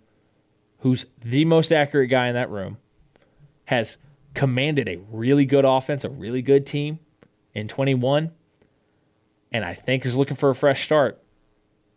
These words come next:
There are a lot of s-, lot of comparisons you can make to Bo Nix.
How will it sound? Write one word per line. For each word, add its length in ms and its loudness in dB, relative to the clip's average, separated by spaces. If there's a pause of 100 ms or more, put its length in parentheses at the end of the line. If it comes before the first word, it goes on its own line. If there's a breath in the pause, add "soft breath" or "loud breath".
(320)
There 320 -2
are 240 6
a 80 6
lot 280 2
of 80 0
s-, 200 -10
lot 320 0
of 240 -4 (1000)
comparisons 640 2
you 100 0
can 320 2
make 240 2
to 100 0
Bo 220 2
Nix. 480 -8